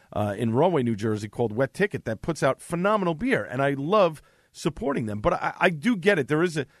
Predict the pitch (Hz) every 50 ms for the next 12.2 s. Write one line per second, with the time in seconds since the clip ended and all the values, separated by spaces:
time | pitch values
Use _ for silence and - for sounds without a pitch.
0 | _ _ - 170 175 175 202 262 262 233 160 - - 180 156 139 143 135 131 117
1 | 113 104 - - 107 104 98 95 90 _ _ _ _ _ _ - _ _ _ -
2 | 123 - - - 135 117 98 - 156 180 156 120 110 - - 139 135 147 156 190
3 | 175 151 127 131 123 - 120 - - 240 262 - - - 135 117 117 - 120 117
4 | 110 - 160 160 175 180 - - 156 147 135 - - 156 143 117 113 104 95 -
5 | - 214 196 127 113 - - 185 170 - 151 - - 160 135 120 - - - 208
6 | 190 131 107 - - 190 208 180 147 127 113 160 180 180 131 107 107 _ - _
7 | _ _ - 160 160 151 - - 180 170 160 202 254 - 185 - 143 147 143 -
8 | 190 196 - - 240 247 233 214 214 208 180 139 123 202 233 220 202 180 151 -
9 | - - 226 277 254 196 185 - _ _ _ _ _ _ _ _ - - 226 254
10 | 254 226 214 214 202 185 151 156 - 185 170 - - - - - 165 156 165 190
11 | 175 - 185 180 202 214 202 190 156 143 214 285 349 - - - 78 78 85 90
12 | 117 185 -